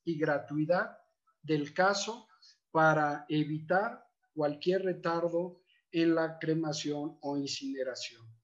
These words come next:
Una vez que es trasladado a un panteón civil o privado, el cuerpo pasará por un procedimiento igual, en el que existe una serie de normatividad y protocolo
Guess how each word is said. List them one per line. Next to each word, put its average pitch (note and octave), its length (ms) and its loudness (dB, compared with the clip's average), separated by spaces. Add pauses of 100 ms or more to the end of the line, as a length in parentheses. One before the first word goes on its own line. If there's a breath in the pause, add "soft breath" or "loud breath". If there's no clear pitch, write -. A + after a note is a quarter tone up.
(320)
Una G3 240 6
vez G3 240 4
que F#3+ 100 2
es F#3 160 0
trasladado E3+ 920 2
a C#3 140 -4
un F3+ 260 -2
panteón E3 680 -2
civil E3+ 460 -8
o D#3+ 120 -4
privado, F3+ 540 -2 (480 soft breath)
el C3+ 220 -10
cuerpo G3+ 640 -2 (260)
pasará D#3+ 460 -2
por G3+ 120 0
un G3+ 160 -4
procedimiento F#3 1120 0
igual, F#3 440 0 (680)
en D3+ 480 0
el C3+ 260 -6
que C#3 120 -2
existe G#3+ 840 -4
una F#3+ 260 2
serie G3 460 2
de E3+ 120 2
normatividad C#3+ 1000 -2
y G3 60 -14
protocolo D#3+ 1000 0